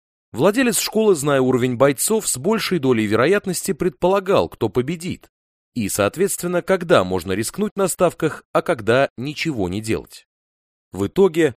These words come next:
он все равно оказывался в хорошем выигрыше. И чуть больше трех лет назад он заметил одну деталь. Дети, из-за которых он торговался с Анхеном Чохнаном,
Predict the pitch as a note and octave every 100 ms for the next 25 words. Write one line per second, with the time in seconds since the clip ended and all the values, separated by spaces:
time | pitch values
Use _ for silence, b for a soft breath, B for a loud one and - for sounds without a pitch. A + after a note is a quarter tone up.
0 | _ - C#3+ - E3+ E3+ A3+ G#3+ - E3
1 | D3 D3+ - D3+ - E3 A#2 - A#2 A#2+
2 | G#2+ D#2+ D2+ - - _ _ _ - B2
3 | E3 B2+ C3 B2+ - G#2 G#2+ F#2+ G#2+ G#2
4 | C#3+ D3 F#3+ - - F#3+ E3 F#3+ A3 G3
5 | - C#3+ C3+ C#3 C#3 - E2+ - _ _
6 | _ _ - G#2+ E3+ B2 F2 F#2+ F#2+ G#2+
7 | B2+ C#3 A#2+ - A2 A2+ G#2+ B2 G2+ -
8 | G2+ A#2+ A2+ - A2+ E2+ E2 - F#3 E3+
9 | D#3+ C#3